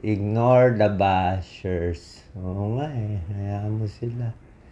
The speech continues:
Ah, yun, bashers. Ba't ko daw sinabi?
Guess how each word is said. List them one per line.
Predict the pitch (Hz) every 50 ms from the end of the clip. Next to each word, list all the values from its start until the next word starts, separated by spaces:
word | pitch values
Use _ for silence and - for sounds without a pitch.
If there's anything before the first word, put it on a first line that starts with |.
| - - -
Ah, | - 160 185 185
yun, | 180 185 175 135 175 180 180 170
bashers. | 156 156 147 151 - - 165 156 156 147 131 -
Ba't | 156 151 151 -
ko | 165 151
daw | 156 156 151
sinabi? | 156 - 147 143 139 131 127 127 127 147 143 139 135 131